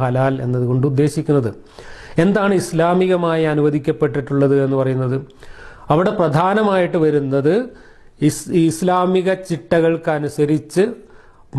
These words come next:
മാംസം പാകം ചെയ്തിട്ട് ഉണ്ടാക്കിയ ആഹാരം ഇവിടെ ലഭിക്കും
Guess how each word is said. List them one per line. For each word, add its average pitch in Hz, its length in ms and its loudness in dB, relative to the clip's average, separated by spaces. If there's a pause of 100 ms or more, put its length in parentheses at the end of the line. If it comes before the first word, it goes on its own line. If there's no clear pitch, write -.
മാംസം 160 680 0 (1000)
പാകം 156 400 2 (100)
ചെയ്തിട്ട് 151 480 2 (180)
ഉണ്ടാക്കിയ 151 520 0 (240)
ആഹാരം 147 400 0 (200)
ഇവിടെ 147 280 2
ലഭിക്കും 139 380 -2